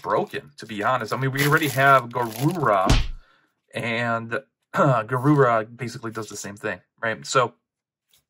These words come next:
we got, uh, Deodorant, the Ooze Giant. I'm just gonna say Deodorant. I have no idea how you pronounce that, man. Photon Vanisher. Okay, yeah, there was a Photon card that was an imp-, uh, imported in here. Maybe that's why they, uh, printed it. No Punk.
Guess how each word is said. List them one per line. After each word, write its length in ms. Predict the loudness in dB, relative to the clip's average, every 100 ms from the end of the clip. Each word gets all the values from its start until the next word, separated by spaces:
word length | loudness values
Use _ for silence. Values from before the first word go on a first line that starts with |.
| -4
we 100 | 2
got, 280 | 4 4 4
uh, 760 | 4 6 8 8 6 4 0 -4 -10
Deodorant, 680 | -2 2 4 4 4 2 -2
the 120 | -4
Ooze 220 | -2 -4
Giant. 300 | -2 -2 -2
I'm 60 | -4
just 120 | -10
gonna 140 | -12 -10
say 260 | -8 -8
Deodorant. 460 | -8 -8 -6 -4 -2
I 100 | -2
have 120 | -2
no 180 | -6 -8
idea 180 | -10 -10
how 80 |
you 140 | -12 -12
pronounce 320 | -10 -8 -8
that, 200 | -8 -8
man. 240 | -8 -10 -12 _ -20 -20 -20 _
Photon 520 | 0 0 2 4 4
Vanisher. 600 | 0 -6 -6 -4 -2 -2 -6 -20 -20 -20 _ _ -18 -14 -6
Okay, 500 | -6 -6 0 2 4
yeah, 160 | 2
there 120 | 2 2
was 120 | 2
a 60 |
Photon 600 | -2 0 0 2 0 0 -2
card 300 | -2 -2 -2
that 80 |
was 120 | -6 -8
an 100 | -10
imp-, 240 | -12 _ -8
uh, 120 | -6 -4
imported 460 | -6 -4 -4 -4
in 80 | -8
here. 140 | -8 -8
Maybe 220 | -6 -6
that's 320 | -4 -4 -8
why 360 | -6 -4 -4 -6
they, 440 | -6 -6 -6 -6
uh, 260 | -4 -4 -6 _
printed 360 | -12 -10 -8
it. 180 | -6 -6
No 280 | -2 0 0
Punk. 720 | -2 2 2 2 -4 -16 -18